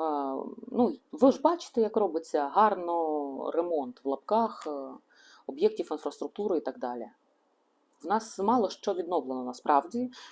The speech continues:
тому, як мені це бачиться, то, ну, по-перше, наш, е, сусід не відмовиться від теми створення нам блекаутів, а по-друге, н-, наразі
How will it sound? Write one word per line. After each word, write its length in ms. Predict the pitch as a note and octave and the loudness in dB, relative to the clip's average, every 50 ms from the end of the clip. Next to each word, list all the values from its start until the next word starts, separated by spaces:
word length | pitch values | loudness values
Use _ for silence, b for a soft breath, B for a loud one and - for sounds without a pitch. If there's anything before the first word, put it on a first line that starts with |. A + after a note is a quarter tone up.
| B B B _ _ | B B B _ _
тому, 600 | F3 E3+ F3 F3+ F#3 F3+ F3 D#3+ D3+ C#3 A#2+ - - - - - _ _ _ _ _ _ _ _ _ _ _ _ _ _ _ _ _ _ _ | -2 0 0 0 0 2 2 2 2 0 -2 -6 -10 -14 -16 -18 _ _ _ _ _ _ _ _ _ _ _ _ _ _ _ _ _ _ _
як 260 | - E3 G#3 G#3 - | -2 0 0 0 0
мені 260 | F3+ F3 F#3 G#3 C#4 F4 | -2 -2 0 0 0 0
це 380 | - - G#3+ F#3+ F3+ F3 E3+ | 2 2 4 4 4 4 2
бачиться, 760 | D#3 E3 F3 G3 A#3 A3+ - - - - - F3 E3 D#3 C#3+ - | 2 2 2 2 2 0 -6 -12 -16 -6 -4 -2 -2 -2 -4 -6
то, 340 | - D#3 D#3 D3+ D3 C#3 C#3 b b b b b b b B3+ | -4 -2 -2 0 -2 -2 -4 b b b b b b b -4
ну, 60 | B3 | -2
по-перше, 640 | B3 G#3 G#3+ - F#3 E3 E3 - - - D3 C#3+ C#3 | -2 0 2 4 4 4 4 0 -4 -4 -2 -2 -2
наш, 480 | D3 D3+ D3+ C#3+ C3+ - - - - - | -2 -2 -4 -4 -6 -8 -10 -10 -8 -6
е, 320 | C3+ C3+ C3+ - - - - - - A3+ | -6 -6 -6 -8 -8 -10 -10 -12 -14 -14
сусід 600 | - - - E3 - - D3 C3 - - - - _ _ _ _ _ | -10 -8 -8 -8 -6 -8 -8 -8 -8 -12 -20 -20 _ _ _ _ _
не 160 | E3 F3+ F#3 | -4 -2 0
відмовиться 540 | F3 D#3+ D#3 C#3+ C3+ C3 C3 - - D3 C#3 | 0 0 0 -2 -2 -2 -4 -4 -2 -2 -2
від 120 | C#3 C#3 | -2 -4
теми 500 | - - E3 D#3 C#3+ C#3 C3+ C3+ C3 C3+ | -2 0 0 0 0 -2 -6 -6 -8 -10
створення 420 | - - - D3+ D3 C#3 C3+ C3 C3 | -12 -6 -4 -2 -2 -2 -4 -6 -6
нам 160 | C3 C3 C3+ | -8 -8 -6
блекаутів, 600 | C3 C#3 C#3 - C3+ B2+ C3 C3 - G3+ A3+ - B B B B B B B B B B B _ | -6 -6 -2 0 0 0 0 -2 -4 -6 -6 -6 B B B B B B B B B B B _
а 200 | - D#3 D#3 D3+ | 2 4 4 4
по-друге, 560 | D3+ - E3 D#3+ C#3 D#3 D#3+ D#3+ D#3 D#3 D3 | 2 0 -2 -2 0 0 0 0 0 0 0
н-, 300 | C#3+ C#3+ C#3+ C#3 C3+ - - B2+ B2 - - - _ - | 0 0 -4 -6 -8 -10 -12 -14 -16 -18 -20 -20 _ -6
наразі 760 | D3 D3+ D3 D3 C#3+ C#3 C#3 - - - - - D#2+ - | -2 0 2 2 2 0 0 -4 -10 -10 -10 -8 -8 -10